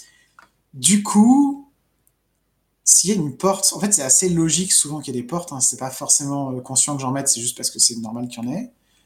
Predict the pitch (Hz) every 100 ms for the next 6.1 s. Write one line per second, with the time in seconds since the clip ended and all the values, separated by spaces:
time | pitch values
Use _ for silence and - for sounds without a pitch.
0 | _ _ 139 143 143 - 123 - - 175
1 | 190 202 143 - 160 165 - 139 131 147
2 | - - 156 151 156 147 143 139 131 123
3 | 120 117 - _ 127 147 - 139 139 160
4 | 147 147 147 143 139 139 135 135 135 147
5 | 143 135 - 143 135 - - 127 143 190
6 | -